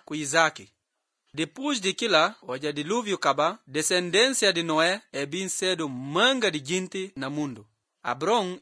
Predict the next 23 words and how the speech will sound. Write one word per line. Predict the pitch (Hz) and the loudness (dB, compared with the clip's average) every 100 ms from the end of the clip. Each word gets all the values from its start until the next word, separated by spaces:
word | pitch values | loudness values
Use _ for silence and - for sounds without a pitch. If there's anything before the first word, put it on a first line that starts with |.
| - | -6
e | 160 | -4
serba | - 220 240 190 165 160 | 0 2 2 6 4 4
um | 220 214 | 0 -2
de | |
quilo | 185 190 180 | -2 -4 -4
que | 147 | -6
sai | - 160 180 202 285 | 0 2 2 -2 -8
de | 135 135 | -10 -4
jorção | 139 123 - 151 165 160 | -2 0 -2 -2 -4 -10
de | - 135 | -14 -10
Noé. | 135 143 120 - _ _ _ | -4 -4 -4 -10 _ _ _
Abrão | 120 131 170 196 | -10 -2 0 0
e | 175 | 0
serba | 190 190 160 143 | 0 2 4 4
alguém | 143 175 190 208 - | 4 -2 -4 -8 -6
que | 185 | 2
ama | 208 175 151 | 4 6 2
Deus | 143 180 135 - - | 2 2 0 -4 -10
também | - 131 139 156 165 - | -6 -4 -2 -2 -4 -10
e | 127 | -4
tá | 156 | 0
obedecendo | 160 151 143 - 156 | 0 0 -2 -2 0
banang. | 147 151 117 | 2 0 -2